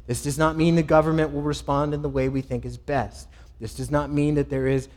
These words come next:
there will be sufficient medical care. This does not mean that our life will be trouble-free. It does mean that he will continue to be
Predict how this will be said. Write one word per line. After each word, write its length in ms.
there 100
will 200
be 120
sufficient 540
medical 340
care. 300
This 180
does 180
not 200
mean 180
that 120
our 100
life 280
will 80
be 120
trouble-free. 960
It 120
does 300
mean 240
that 100
he 220
will 200
continue 680
to 100
be 400